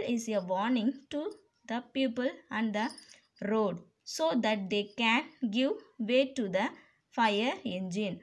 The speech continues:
வார்னிங்னா என்னது? எச்சரிக்கை. அந்த மணி சத்தம் வந்து, அந்த பெல்லோட சவுண்டு வந்து என்னது? ஒரு எச்சரிக்கை மணி. அதாவது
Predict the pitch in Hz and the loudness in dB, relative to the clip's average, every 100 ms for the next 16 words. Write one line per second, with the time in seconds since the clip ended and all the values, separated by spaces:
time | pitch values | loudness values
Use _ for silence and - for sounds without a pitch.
0 | _ _ - 220 247 277 240 247 240 220 | _ _ -2 6 6 6 2 2 0 0
1 | 226 403 277 196 - 226 196 208 190 - | 0 0 -2 -2 -2 -4 -4 -4 -4 -4
2 | 202 196 220 339 240 214 277 - 254 - | -2 2 2 4 2 2 0 -2 -6 -4
3 | 220 196 226 247 214 226 196 226 277 254 | -4 -2 -2 0 0 0 0 2 2 2
4 | 254 190 233 233 208 254 277 277 214 180 | -2 -2 0 0 0 2 2 2 0 -2
5 | - - - - 214 262 226 202 - 269 | -6 -20 -20 -4 0 2 0 -2 2 4
6 | 254 262 220 196 202 190 - _ - 190 | 4 0 -2 -2 -4 -6 -8 _ -8 0
7 | 220 220 202 226 | 2 2 0 -2